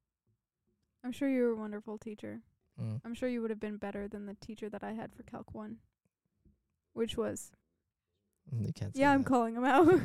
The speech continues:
Speaker 2: can't say that.
Speaker 1: <laughs> He just wasn't that good. He wasn't very nice either.
Speaker 2: I
Speaker 1: He was kinda mean.
Speaker 2: No comment.
Speaker 1: <laughs> You don't have any comment?
Speaker 2: No, I have no comment.
Speaker 1: Okay. Well, I'm gonna go on public record because it's okay to give people reviews.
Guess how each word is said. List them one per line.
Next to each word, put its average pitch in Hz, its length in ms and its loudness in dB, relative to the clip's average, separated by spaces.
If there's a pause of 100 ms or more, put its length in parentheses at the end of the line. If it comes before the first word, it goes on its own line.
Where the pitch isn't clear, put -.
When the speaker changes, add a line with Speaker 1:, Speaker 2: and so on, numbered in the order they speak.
Speaker 2:
can't 311 220 0
say 95 180 0
that. 90 260 -4
Speaker 1:
<laughs> - 60 -20
He 359 100 8
just 466 180 8
wasn't 359 380 2
that 311 180 4
good. 269 340 0
He 277 140 2
wasn't 302 360 4
very 311 200 4
nice 226 320 -2
either. - 320 -4 (1200)
Speaker 2:
I - 180 -6
Speaker 1:
He 285 60 -2
was 285 80 2
kinda 262 200 0
mean. 214 340 -6
Speaker 2:
No - 100 0
comment. - 420 -2 (180)
Speaker 1:
<laughs> - 160 -20
You 320 520 6
don't 403 220 6
have 381 100 6
any 381 140 4
comment? 370 320 4
Speaker 2:
No, 107 100 2
I 104 80 2
have 104 160 2
no 104 120 0
comment. 165 360 -2 (220)
Speaker 1:
Okay. 262 340 -14 (520)
Well, 254 340 4
I'm 247 220 2
gonna 240 180 2
go 226 120 2
on 220 120 -2
public 214 340 0
record 208 360 0
because 208 380 -2
it's 226 200 0
okay 214 220 0
to 196 80 -2
give 202 160 -4
people 208 260 -2
reviews. 190 600 -4